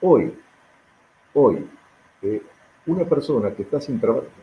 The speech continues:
queda excluida absolutamente de todo, del sistema social, de la salud. Entonces, el cristianismo como apareció allá, pues, hoy sería invivible, digamos, imposible de, de aplicar, eh, eh, eh, eh, en una,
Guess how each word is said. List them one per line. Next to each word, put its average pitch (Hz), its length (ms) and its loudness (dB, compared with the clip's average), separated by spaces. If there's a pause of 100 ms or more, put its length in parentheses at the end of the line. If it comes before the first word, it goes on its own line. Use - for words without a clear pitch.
queda 156 300 0
excluida 143 500 -2
absolutamente 139 760 -2
de 98 100 -2
todo, 82 400 0
del 98 140 -2
sistema 123 380 -4
social, 107 600 2
de 90 80 -2
la 87 100 -2
salud. 104 340 -4
Entonces, 92 340 -8 (120)
el 107 140 -4
cristianismo 180 680 -4
como 131 320 -8
apareció 110 560 -2
allá, 151 400 2 (640)
pues, 98 200 -12 (220)
hoy 196 340 4
sería 135 560 2
invivible, 113 840 0
digamos, 82 280 -8 (160)
imposible 123 720 -4 (100)
de, 98 220 -2
de 95 100 0
aplicar, 98 480 0 (680)
eh, 104 200 0
eh, 92 180 -6
eh, 87 260 -6 (540)
eh, 92 140 -10 (360)
en 104 120 -6
una, 127 180 -2